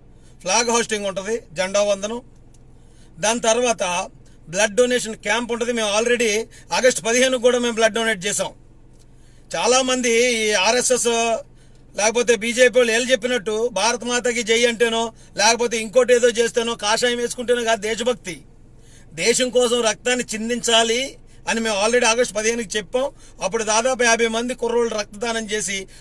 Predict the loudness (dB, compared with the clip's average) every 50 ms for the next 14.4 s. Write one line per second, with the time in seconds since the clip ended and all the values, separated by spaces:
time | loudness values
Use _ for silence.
0 | -14 -6 -2 2 2 2 2 0 -2 -2 -2 -2 -2 0 0 0 0 2 2 4
1 | 4 2 0 -2 -8 -20 -20 -20 -20 -20 -20 -20 -20 -20 -20 -20 -20 -14 -10 -6
2 | -4 2 4 4 6 6 6 6 6 4 2 4 2 2 2 4 2 4 4 4
3 | 2 2 -4 -8 -18 -8 -2 0 0 2 2 2 2 4 4 6 6 6 4 4
4 | 2 2 2 2 2 2 2 4 4 2 2 2 2 2 2 2 2 0 0 2
5 | 0 0 0 0 0 0 0 0 -2 -2 -2 -2 -4 -8 -14 -16 -10 -4 0 0
6 | 0 2 6 6 8 8 8 6 4 4 4 0 0 0 0 0 -2 -4 0 2
7 | 2 2 2 0 -2 -4 -6 -8 -8 -6 -6 -6 -6 -8 -12 -16 -18 -18 -20 -20
8 | -16 -6 -2 0 4 4 4 4 2 0 -2 -2 -2 -2 -4 -4 -4 -6 -8 -8
9 | -12 -12 -14 -16 -16 -20 -20 -20 -20 -20 -20 -10 -4 -2 0 2 2 2 4 2
10 | 2 2 2 2 6 6 6 6 6 4 2 0 -4 -2 -2 0 -2 0 4 4
11 | 4 4 4 0 0 -2 -4 2 2 2 2 2 -2 -4 -4 0 2 2 2 2
12 | 0 -4 -4 -4 -4 -8 -8 -8 -10 -10 -16 -20 -14 -8 -6 -6 -4 0 0 0
13 | 0 0 -4 -6 -8 -6 -6 -6 -6 -6 -8 -8 -6 -6 -6 -6 -6 -6 -6 -6
14 | -6 -6 -6 -6 -8 -10 -16 -18